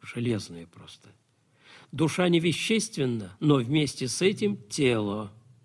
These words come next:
Отвержение её телесности было бы вместе отвержением существования его. Так писал Тертуллиан ещё, видите, в какие далёкие времена. Поэтому,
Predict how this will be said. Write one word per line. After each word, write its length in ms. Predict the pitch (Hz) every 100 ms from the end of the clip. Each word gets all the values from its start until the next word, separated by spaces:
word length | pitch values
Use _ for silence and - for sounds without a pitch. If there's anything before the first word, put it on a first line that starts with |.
| _ _ _ _ _ _ _ -
Отвержение 720 | 180 156 156 160 127 202 196 170
её 220 | 170 180
телесности 720 | 170 170 196 208 185 151 -
было 280 | 113 160 170
бы 160 | 160
вместе 600 | 139 - - 190 220 - 202
отвержением 1000 | - 151 156 143 117 135 175 170 160
существования 1000 | 151 - 160 - 143 - 139 151 156 135
его. 320 | 117 101 85 82 _
Так 380 | - 139 139 _
писал 560 | - 113 - 117 113 110 - _ _
Тертуллиан 640 | - 110 110 120 98 87 78
ещё, 460 | 78 - 151 151 - _ _ _ _
видите, 320 | 139 147 113
в 80 | 101
какие 460 | - 107 120 123 -
далёкие 520 | 127 98 110 107 120
времена. 380 | 107 107 98 76 - _ _ _ _ - - - - - - _ _ _ _ _ _ _ _ _ _ _ -
Поэтому, 500 | 180 190 202 190